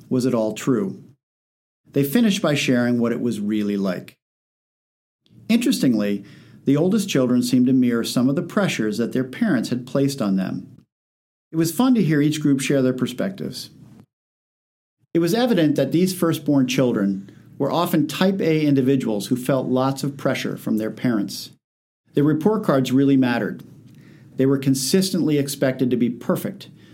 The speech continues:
often taking the blame and being labeled as bossy. Clearly, there is no science in this, but the middle children said that they were more relaxed,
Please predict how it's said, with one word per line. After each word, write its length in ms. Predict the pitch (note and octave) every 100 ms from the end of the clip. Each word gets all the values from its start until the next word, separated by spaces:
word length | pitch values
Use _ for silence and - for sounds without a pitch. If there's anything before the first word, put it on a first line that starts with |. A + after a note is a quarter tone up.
| - -
often 380 | D#3 F3 E3+ D3
taking 360 | - C#3+ D3 C#3
the 60 |
blame 560 | B2+ A#2 A2 G#2 G2+ - - - -
and 160 | - B2
being 260 | B2 A#2+ A#2
labeled 500 | C3 G#2 G2 F#2+ -
as 140 | A2 G#2+
bossy. 500 | G#2+ F#2+ - F2+ - - _ _ _ _ _ _ _ _ -
Clearly, 360 | - C4 A#3+ E3+
there 160 | E3+
is 100 | E3
no 220 | D3+ F3+ F#3+
science 460 | F#3+ D3+ C#3 -
in 100 | A2
this, 340 | G2+ F#2 - - - - - -
but 120 | F3
the 80 | F#3
middle 260 | G#3 D4
children 460 | - - B2+ B2 B2
said 200 | - C#3
that 140 | D3
they 140 | D3+ C#3+
were 120 | C#3
more 240 | C3 D3
relaxed, 680 | G3+ G3 G#2+ G#2+ - - -